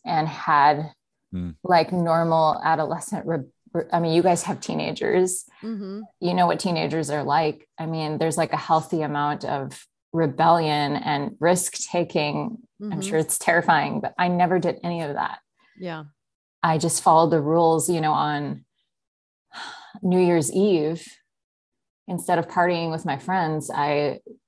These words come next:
Speaker 1: would go to my grandma's apartment and pray in the new year with her.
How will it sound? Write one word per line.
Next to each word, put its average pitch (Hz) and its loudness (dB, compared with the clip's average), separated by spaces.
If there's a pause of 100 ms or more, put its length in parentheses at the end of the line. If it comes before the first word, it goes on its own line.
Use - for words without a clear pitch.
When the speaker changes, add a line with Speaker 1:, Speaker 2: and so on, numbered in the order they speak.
(140)
Speaker 1:
would 151 -2
go 156 0
to 165 -4
my 156 -2
grandma's 151 -4
apartment 156 -6 (540)
and 180 4
pray 175 2
in 170 2
the 160 0
new 160 0
year 147 -4
with 147 -8
her. 165 -4